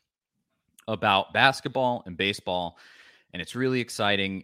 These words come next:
And they're, you know, right now, both of those sports are infinitely better than football currently. Um, but at the end of the day, man, y-, we see it on the back end of everything that we do. We see how many people read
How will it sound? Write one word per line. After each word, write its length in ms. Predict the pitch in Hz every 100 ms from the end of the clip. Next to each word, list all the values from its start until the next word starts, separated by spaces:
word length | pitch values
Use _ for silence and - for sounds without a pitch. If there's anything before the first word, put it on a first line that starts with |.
| -
And 280 | 95 90 82
they're, 560 | 95 92 87 87 107 135
you 100 | 110
know, 120 | 92
right 260 | 104 131
now, 200 | 113 107 101
both 280 | 104 104
of 80 | 107
those 160 | 101 98
sports 320 | - 101 98
are 100 | 185
infinitely 520 | 165 190 185 170 135 120
better 280 | 113 95
than 120 | 87 80
football 600 | 98 - 71 69 - _ -
currently. 580 | 107 92 78 80 76 _ _ _ _ _ -
Um, 440 | 92 95 90 87 _ _ _ _ _ _
but 120 | 123
at 100 | 123
the 120 | 127 147
end 100 | 143
of 60 |
the 40 | 95
day, 200 | 87 82
man, 460 | 78 73 73 76 _ -
y-, 120 | 98
we 240 | 135 139 185
see 300 | - 139 107
it 80 | 90
on 100 | 90
the 60 |
back 300 | 98 104 104
end 120 | 98 92
of 80 | 92
everything 360 | 85 - 85
that 80 | 80
we 140 | 80
do. 160 | 73 69
We 100 | 73
see 160 | - 104
how 120 | 117
many 200 | 117 107
people 540 | - 95 - 101 85
read 540 | 78 82 98 101 104